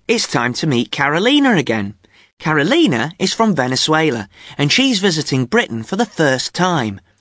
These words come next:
It's a big adventure for her. She's going to live, study and, she hopes, have a good time here in the U K.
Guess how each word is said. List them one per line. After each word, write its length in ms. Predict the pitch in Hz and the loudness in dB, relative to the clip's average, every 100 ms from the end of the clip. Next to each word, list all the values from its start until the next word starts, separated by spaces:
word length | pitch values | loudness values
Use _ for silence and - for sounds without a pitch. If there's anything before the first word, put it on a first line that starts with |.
| _ _ - | _ _ -4
It's 180 | 156 160 | 0 0
a 60 | |
big 260 | 135 220 143 | 2 2 2
adventure 460 | 107 139 156 - | 0 -2 -4 -6
for 300 | 110 113 104 | -6 -4 -2
her. 120 | 104 98 _ - - | -4 -8 _ -20 -10
She's 220 | - 170 | -2 0
going 200 | 151 131 | 2 0
to 120 | 113 | 0
live, 340 | 117 170 208 - _ - | 2 2 0 -4 _ -8
study 600 | - - 226 147 127 - | -4 0 2 2 0 0
and, 320 | 214 175 165 | 0 0 -2
she 220 | - 110 | -2 -4
hopes, 480 | 110 165 123 - - _ | -2 0 0 -4 -12 _
have 200 | - 185 | -2 0
a 80 | 160 | 0
good 200 | 165 170 | 0 0
time 380 | - 220 247 202 | 0 2 2 0
here 220 | 127 120 | 2 2
in 120 | 113 | 2
the 80 | 110 | 2
U 200 | 113 107 | 2 2
K. 340 | 101 110 104 | 0 -4 -4